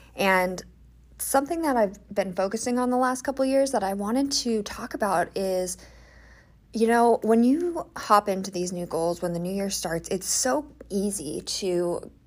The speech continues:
go all in on your goals the first couple of weeks and then fizzle out, right? Like, everyone does that at some point with some goals. And I was guilty of that for a long time. And so something that I've focused on a lot more recently with my goals is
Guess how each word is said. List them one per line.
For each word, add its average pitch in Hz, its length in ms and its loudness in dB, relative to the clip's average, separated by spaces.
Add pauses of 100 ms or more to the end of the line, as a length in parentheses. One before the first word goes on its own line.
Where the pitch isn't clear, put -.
(120)
go 180 260 2
all 214 220 4
in 196 160 0
on 185 120 -4
your 175 120 -6
goals 156 260 -8
the 180 80 -10
first 175 300 -6
couple 170 260 -6
of 165 80 -2
weeks 165 280 -6
and 160 100 -4
then 156 140 -6
fizzle 165 360 -4
out, 139 260 -6
right? 175 280 2
Like, 165 100 -8 (260)
everyone 233 400 2
does 160 220 -4
that 165 320 -2
at 180 80 -4
some 202 260 0
point 170 320 -6
with 160 100 -6
some 185 200 -6
goals. 147 420 -6
And 185 320 -4 (1160)
I 277 300 4
was 320 240 -4
guilty 180 480 0
of 170 100 0
that 151 220 -2
for 196 160 -2
a 190 80 0
long 226 200 2
time. 254 280 0
And 214 120 -2
so 185 140 -4
something 254 320 -2
that 262 100 0
I've 202 180 0
focused 180 420 -4
on 180 100 0
a 175 80 -4
lot 170 240 -4
more 175 160 -4
recently 165 600 -2
with 170 180 -4
my 165 160 -6
goals 160 460 -4
is 170 260 2